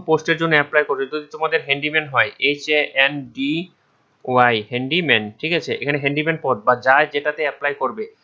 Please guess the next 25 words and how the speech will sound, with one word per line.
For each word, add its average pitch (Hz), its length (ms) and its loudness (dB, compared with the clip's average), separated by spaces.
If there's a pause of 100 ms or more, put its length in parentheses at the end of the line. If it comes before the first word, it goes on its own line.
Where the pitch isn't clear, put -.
(140)
আমি 139 200 2
যেগুলোতে 147 400 2
দেখিয়েছি, 147 420 0
বিশেষ 135 280 -8
করে 147 180 0
যেগুলোতে 139 380 0
এক্সপিরিয়েন্স 143 540 -4
নেই 143 100 -2
এবং 139 160 -6
মাধ্যমিক 135 440 -2
পাস 143 220 -4
যোগ্যতায় 135 340 -2
রয়েছে, 131 420 0 (380)
এখানে 143 260 2
রয়েছে 143 240 2
হ্যান্ডিম্যান, 139 400 0
আরেকটা 143 260 0
র‍্যাম্প 131 280 0 (160)
কি 139 100 -2
ছিল, 131 240 -6
ম্যানেজার 123 380 -2
বা 147 100 -2
কিছু 135 260 -10
একটা 123 160 -6
ছিল। 123 220 -6